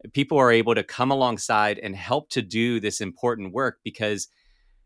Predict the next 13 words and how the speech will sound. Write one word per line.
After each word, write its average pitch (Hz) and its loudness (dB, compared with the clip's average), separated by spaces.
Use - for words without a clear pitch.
wherever 151 6
they 131 4
are 139 8
with 101 -2
however 123 4
much 113 -2
time 110 -2
they 101 -2
have, 104 0
there 127 2
is 135 -4
something 107 -6
that 95 -2